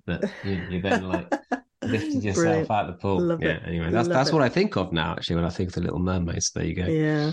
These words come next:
Speaker 2: yeah, very cool.
Speaker 1: Right.
Speaker 2: Good. I have a quiz.
Speaker 1: I know you do.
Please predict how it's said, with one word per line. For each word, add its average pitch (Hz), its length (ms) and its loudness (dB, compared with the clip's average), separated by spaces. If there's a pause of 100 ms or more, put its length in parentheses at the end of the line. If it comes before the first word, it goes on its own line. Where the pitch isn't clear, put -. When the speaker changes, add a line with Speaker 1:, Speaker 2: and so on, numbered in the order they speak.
(140)
Speaker 2:
yeah, 160 320 -2
very 160 180 0
cool. 156 340 -2 (360)
Speaker 1:
Right. 117 380 4
Speaker 2:
Good. 294 340 4 (220)
I 220 120 4
have 254 140 2
a 196 40 0
quiz. 175 640 0 (360)
Speaker 1:
I 107 140 4
know 113 140 6
you 285 180 4
do. 95 320 2